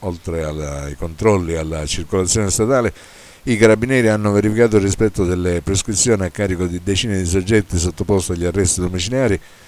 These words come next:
o ad altre misure limitative della libertà personale.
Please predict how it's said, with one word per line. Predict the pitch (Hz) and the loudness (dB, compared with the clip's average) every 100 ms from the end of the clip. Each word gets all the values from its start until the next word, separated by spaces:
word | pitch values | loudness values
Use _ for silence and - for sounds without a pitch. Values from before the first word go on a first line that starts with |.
| - - - | -20 -20 2
o | 104 | 6
ad | 110 | 8
altre | 117 113 117 | 6 6 0
misure | 110 107 120 104 | 0 4 4 4
limitative | 107 107 110 107 127 104 | 2 2 0 2 4 4
della | 101 95 | 4 2
libertà | 95 95 95 107 | 2 0 2 2
personale. | 92 95 - 113 107 65 | 2 2 2 0 0 -2